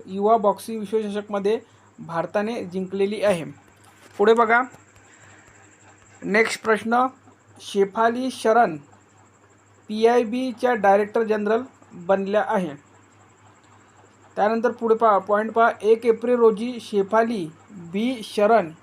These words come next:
यांनी प्रेस कॉन्फरन्स ब्युरो पीआयबीच्या प्रधान महासंचालक पदाचा कार्यभार स्वीकारला आहे. मनीष देसाई यांच्या जागी शेफाली यांची नियुक्ती करण्यात आली आहे.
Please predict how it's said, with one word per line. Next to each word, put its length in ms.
यांनी 360
प्रेस 500
कॉन्फरन्स 640
ब्युरो 480
पीआयबीच्या 1200
प्रधान 420
महासंचालक 680
पदाचा 440
कार्यभार 460
स्वीकारला 480
आहे. 200
मनीष 540
देसाई 440
यांच्या 680
जागी 400
शेफाली 540
यांची 360
नियुक्ती 420
करण्यात 460
आली 300
आहे. 200